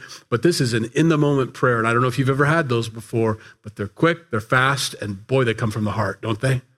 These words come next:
It's like, "God, help." And then you start talking again,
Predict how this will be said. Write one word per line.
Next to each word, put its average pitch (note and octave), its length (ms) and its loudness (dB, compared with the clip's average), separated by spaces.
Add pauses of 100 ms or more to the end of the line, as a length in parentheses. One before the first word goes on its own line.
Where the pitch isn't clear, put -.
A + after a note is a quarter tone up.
(1040)
It's - 80 -20
like, E2+ 140 -10
"God, A#2 220 2
help." G#2 400 -4 (1700)
And A2 160 0
then A#2 100 2
you A#2+ 100 0
start A2+ 280 0
talking A2+ 340 -2
again, E2+ 340 -10